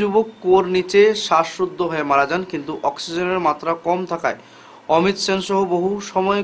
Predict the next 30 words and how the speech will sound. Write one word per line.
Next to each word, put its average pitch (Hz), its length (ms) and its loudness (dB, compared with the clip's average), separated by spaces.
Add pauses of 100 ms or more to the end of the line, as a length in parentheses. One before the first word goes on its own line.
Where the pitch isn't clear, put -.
কুয়োর 170 280 2
ভিতরে 180 280 -2
নড়াচড়া 156 360 -2
করতে 165 240 -4
থাকেন। 175 200 -6 (460)
তখনই 202 340 2
এলাকার 180 300 0
মানুষ 165 140 0 (100)
কুয়োর 160 220 -6
সামনে 156 300 -2
জড়ো 135 200 -2
হন। 131 120 -10 (580)
খবর 175 240 4 (100)
দেওয়া 180 180 4
হয় 202 180 4
লক্ষ্মীপুর 175 380 -2
পুলিশকে। 170 320 -2 (140)
থানায় 156 320 2 (200)
ওসি 156 200 -8 (120)
কমলেশ 160 400 -2
সিং 156 120 -6 (180)
দলবল 143 340 0
নিয়ে 143 200 -6
পৌঁছন। 143 260 -6 (520)
খবর 190 200 6 (100)
পেয়ে 226 140 2 (100)
ছুটে 196 220 0 (100)
আসে 214 160 0 (260)
দমকল 175 420 2
বাহিনীও। 139 340 0